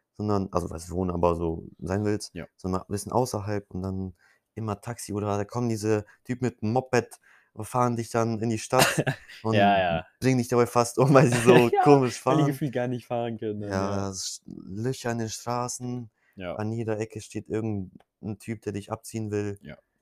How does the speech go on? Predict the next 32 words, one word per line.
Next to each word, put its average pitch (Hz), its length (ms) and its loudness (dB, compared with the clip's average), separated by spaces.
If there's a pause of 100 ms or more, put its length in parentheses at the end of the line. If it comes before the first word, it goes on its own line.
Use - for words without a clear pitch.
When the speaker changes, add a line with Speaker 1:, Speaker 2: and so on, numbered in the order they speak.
(220)
Speaker 1:
Deswegen, 92 540 -6
also 101 180 0
es - 260 -6
ist, - 100 -12
glaub 113 200 2
ich, - 140 -10 (120)
cool 131 140 0
zu 113 140 -10
sehen, 113 460 -6 (440)
diese 101 480 -6 (180)
größten 101 560 -6
Stadt - 360 -10
und 95 280 -10 (340)
Städte 98 320 -10
da, 98 220 -8
aber 92 320 -6
Speaker 2:
Ja. 87 100 -12 (680)
Speaker 1:
wirklich, - 640 -8 (460)
es - 180 -2
wär 135 120 10
jetzt 139 220 4
nicht 123 520 -2
so 104 200 0
ein 95 160 0
Ziel 98 280 0
von 85 220 -8
mir. 82 200 -8 (120)
Speaker 2:
Okay. - 200 -16 (600)
Speaker 1:
Was 90 160 -8
sagst 95 160 -6
du 117 60 2
dazu? 135 300 -2